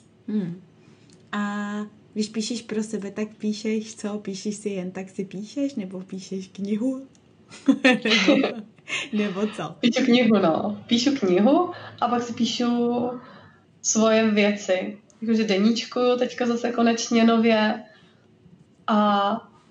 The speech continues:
Speaker 2: pak mám jeden takovej teďka novej zápisník, do kterýho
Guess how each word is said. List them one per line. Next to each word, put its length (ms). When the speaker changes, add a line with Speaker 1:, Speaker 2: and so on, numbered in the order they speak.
Speaker 2:
pak 160
mám 140
jeden 220
takovej 320
teďka 300
novej 260
zápisník, 680
do 100
kterýho 800